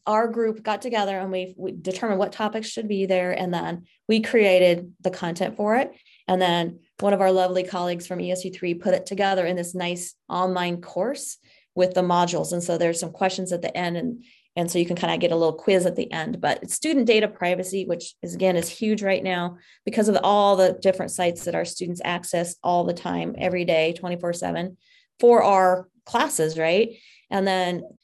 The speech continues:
video conferencing management was another timely topic because of those same things. Digital citizenship in the classroom, and then evaluating digital information. So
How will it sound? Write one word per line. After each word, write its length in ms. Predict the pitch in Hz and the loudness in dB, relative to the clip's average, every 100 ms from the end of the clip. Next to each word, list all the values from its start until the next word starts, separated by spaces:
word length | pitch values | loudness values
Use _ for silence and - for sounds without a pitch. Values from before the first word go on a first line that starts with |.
| _ - | _ 0
video 300 | 190 190 190 | 4 6 4
conferencing 540 | 208 196 190 180 180 | 4 0 0 -4 -2
management 360 | 175 160 156 156 | -2 -2 -2 -4
was 120 | 160 | -4
another 380 | 165 175 175 170 | -2 -2 0 -2
timely 440 | - 175 170 165 | -4 -4 -4 -6
topic 560 | 160 - 214 185 - - - | -10 -4 0 0 -2 -10 -12
because 360 | 170 - 170 | -8 -2 -2
of 100 | 165 | 0
those 220 | 165 165 | -2 -2
same 240 | - 170 170 | -2 -4 -4
things. 400 | 170 165 165 - _ _ _ | -4 -2 -4 -8 _ _ _
Digital 320 | 202 202 196 | 2 4 2
citizenship 560 | 190 196 190 185 185 180 | 0 0 0 -2 -2 -4
in 100 | 175 | -4
the 60 | |
classroom, 460 | 175 254 269 262 240 | -2 -2 -2 0 0
and 180 | 202 190 | 0 -2
then 260 | 180 180 - _ _ | -2 -4 -12 _ _
evaluating 800 | 202 185 180 175 175 175 170 165 | 0 4 4 4 4 2 -2 -4
digital 300 | 160 160 151 | -4 -4 -6
information. 680 | 156 160 156 151 - - - _ _ _ | -8 -6 -6 -6 -8 -12 -12 _ _ _
So 460 | - 208 196 - | 0 4 6 4